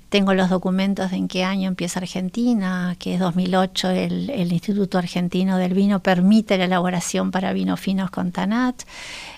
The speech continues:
Eh, el sag, el Ministerio de Agricultura de Chile, en el, no me acuerdo bien la fecha ahora, creo que un poquito antes que Argentina, dice, bueno, se permite la, eh,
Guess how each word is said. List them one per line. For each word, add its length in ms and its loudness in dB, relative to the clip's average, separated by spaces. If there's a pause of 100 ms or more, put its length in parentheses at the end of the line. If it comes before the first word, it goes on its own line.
Eh, 600 2 (160)
el 160 2
sag, 460 4
el 140 0 (260)
Ministerio 640 0
de 240 0
Agricultura 680 -2
de 120 -2
Chile, 560 2 (580)
en 160 -2
el, 520 -2
no 60 -8 (240)
me 60 -2
acuerdo 280 0
bien 160 2
la 100 0
fecha 340 -4
ahora, 500 4
creo 380 -2
que 140 -6
un 60 2
poquito 300 0
antes 220 0
que 80 -2
Argentina, 640 2 (400)
dice, 920 2
bueno, 260 2
se 260 -4
permite 580 2
la, 500 0
eh, 600 -2